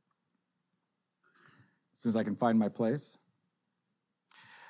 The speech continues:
"As a mercy seat and propitiation by his blood, the cleansing and life-giving sacrifice of atonement and reconciliation."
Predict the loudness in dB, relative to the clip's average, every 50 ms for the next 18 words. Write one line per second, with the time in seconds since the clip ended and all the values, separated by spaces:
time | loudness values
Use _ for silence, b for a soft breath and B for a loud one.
0 | b b 4 8 8 8 8 6 6 6 8 8 8 8 8 8 6 6 6 6
1 | 6 4 4 4 4 4 6 6 6 4 2 2 4 4 6 4 4 4 2 0
2 | 2 2 0 2 2 2 0 2 4 6 6 4 4 2 2 2 4 6 6 6
3 | 6 4 4 2 0 0 0 2 6 10 10 10 8 6 0 -2 0 0 0 2
4 | 2 2 0 0 0 2 2 4 6 6 6 4 4 2 0 0 2 2 2 2
5 | 2 0 0 2 0 -4 -2 0 2 2 2 0 -4 -8 -6 -6 -4 -2 0 2
6 | 4 4 4 2 2 -4 -4 -4 -2 -2 -4 -4 -6 -6 -6 -8 -6 -4 -4 -4
7 | -4 -4 -6 -12 -14